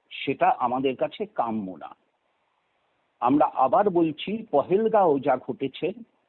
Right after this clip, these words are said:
তা ভারতের ধর্মীয় বিভাজনকে উস্কে দিতেই ঘটানো হয়েছে। কারণ আপনি এটা জানেন যে বেছে বেছে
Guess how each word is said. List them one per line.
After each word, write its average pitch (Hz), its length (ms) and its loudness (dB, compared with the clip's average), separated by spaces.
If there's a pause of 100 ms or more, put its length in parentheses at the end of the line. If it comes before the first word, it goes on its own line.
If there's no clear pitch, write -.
(540)
তা 147 160 4
ভারতের 165 760 2
ধর্মীয় 165 680 0
বিভাজনকে 160 840 0
উস্কে 196 460 0
দিতেই 202 360 0
ঘটানো 104 400 -8
হয়েছে। - 440 -16 (1500)
কারণ 185 300 2
আপনি 165 280 -2 (480)
এটা 185 180 0
জানেন 160 720 0
যে 156 380 4
বেছে 143 480 0
বেছে 202 400 2